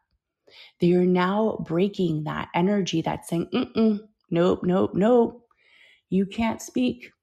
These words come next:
Nope, you be quiet." Could you imagine if you were on Clubhouse and then all of a somebody said, "No, no, no. I don't care what your room's about. I don't like it. It's not. Yeah, you be quiet.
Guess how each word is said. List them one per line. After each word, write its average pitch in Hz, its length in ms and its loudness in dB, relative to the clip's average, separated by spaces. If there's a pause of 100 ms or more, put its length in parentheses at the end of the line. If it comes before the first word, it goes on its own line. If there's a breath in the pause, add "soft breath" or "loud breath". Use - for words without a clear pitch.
Nope, 151 460 0 (180)
you 175 120 2
be 175 120 2
quiet." 147 360 0 (920 loud breath)
Could 190 200 2
you 240 160 2
imagine 233 760 -2
if 165 340 0 (280)
you 185 220 2
were 190 180 2
on 170 220 -2
Clubhouse 180 640 -4
and 175 160 -2
then 170 140 -2
all 160 200 -4
of 170 80 -2
a 180 60 0
somebody 175 400 -2
said, 160 360 -4
"No, 233 180 2
no, 226 80 0
no. 151 200 -2 (800 loud breath)
I 196 60 4
don't 208 140 0
care 196 180 0
what 175 200 -4
your 165 100 -4
room's 156 220 -4
about. 147 360 -8 (460)
I 175 60 0
don't 180 160 0
like 147 220 -2
it. - 200 -6 (300)
It's 160 200 -6
not. 156 260 -6 (100)
Yeah, 156 300 -4 (100)
you 180 180 -2
be 196 120 -2
quiet. - 380 -6